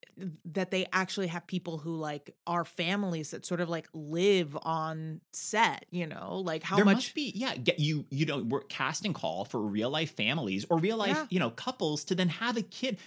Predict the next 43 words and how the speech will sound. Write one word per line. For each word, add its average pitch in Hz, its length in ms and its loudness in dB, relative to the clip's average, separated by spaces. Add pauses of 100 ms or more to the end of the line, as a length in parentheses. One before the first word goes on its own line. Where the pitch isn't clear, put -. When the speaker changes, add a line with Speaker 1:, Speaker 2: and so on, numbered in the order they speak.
Speaker 2:
'Cause 202 160 2
that 233 180 2
daughter 262 300 2
is 233 120 2
like, 196 140 0
was 156 100 2
she 208 120 2
born 139 360 2
on 175 160 2
this 165 120 -2
set? 220 320 -2
Speaker 1:
I 339 280 -4 (160)
think 466 400 -2
that's 262 500 0
the 190 240 0
implication. 208 840 -4
Speaker 2:
Did 139 140 6
you 170 100 8
have 180 100 8
Laura 170 240 6
Linney 180 320 2
as 147 180 0
this 147 180 -2
fake, - 400 0 (480)
<laughs> - 280 -20 (220)
fake, - 420 2
fake 165 180 0
nurse, 165 480 2
uh, 147 240 6
helping 165 400 6
to 185 100 8
deliver 156 460 6
Speaker 1:
Oh 156 40 10
Speaker 2:
a 151 40 10
Speaker 1:
my 135 100 0
Speaker 2:
fake 160 160 4
Speaker 1:
gosh, 160 100 0
Speaker 2:
baby? 151 360 6
Speaker 1:
I 180 140 4
had 185 140 2
forgotten 170 480 -2 (160)
all 165 480 0
about 147 520 0